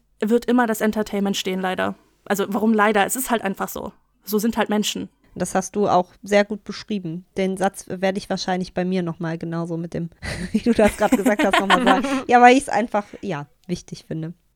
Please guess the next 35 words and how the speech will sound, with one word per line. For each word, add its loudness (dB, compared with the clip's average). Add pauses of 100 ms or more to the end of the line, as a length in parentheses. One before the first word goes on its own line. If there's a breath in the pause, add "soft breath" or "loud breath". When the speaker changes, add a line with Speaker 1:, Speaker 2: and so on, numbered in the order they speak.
(600)
Speaker 2:
Aber 8
vielleicht 4
noch 2
zu -2
dem 4
Thema, 2
ähm, 0
wen 2
das -2
interessiert, -2
man -2
kann -2
die -4
Gerichtsverhandlung 0
auch 2
nochmal 2
gucken -6
und -2
da 8
finde -4
ich -10
die -4
Statements 2
von 0
den 0
Töchtern 2
von 2
Mel 8
und 0
Bruce -2
und -6
auch 2
Bruce 0
ist -6
dabei, 4